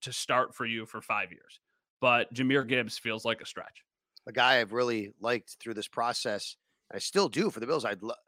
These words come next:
Speaker 2: not at twenty-seven necessarily, but Darnell Washington's on this list, and I do think Darnell Washington has to be considered here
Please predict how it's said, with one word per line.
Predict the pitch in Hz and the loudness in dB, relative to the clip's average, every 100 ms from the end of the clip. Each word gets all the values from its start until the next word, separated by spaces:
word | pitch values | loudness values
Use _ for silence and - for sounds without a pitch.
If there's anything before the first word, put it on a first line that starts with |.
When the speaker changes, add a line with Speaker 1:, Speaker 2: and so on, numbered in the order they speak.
| _ _ - | _ _ 4
Speaker 2:
not | 156 | 4
at | 226 | 4
twenty-seven | 220 214 - 220 202 | 0 -2 0 -4 0
necessarily, | 160 143 - 214 185 | -2 -2 -2 0 0
but | 120 127 - _ _ _ | 0 -2 -2 _ _ _
Darnell | 135 208 | 2 4
Washington's | 190 202 180 143 139 | 6 6 6 -4 -2
on | 135 135 | -2 0
this | 117 | -2
list, | 135 110 110 | -2 -4 -2
and | |
I | 120 | -2
do | 156 | -2
think | 160 160 127 | -2 -2 0
Darnell | 135 127 | 0 0
Washington | 110 123 120 113 101 | 0 0 -2 -6 -4
has | 110 | -4
to | - | -4
be | 110 | -8
considered | 110 110 - 120 104 | -8 -6 -2 -2 0
here | 113 101 | -2 -2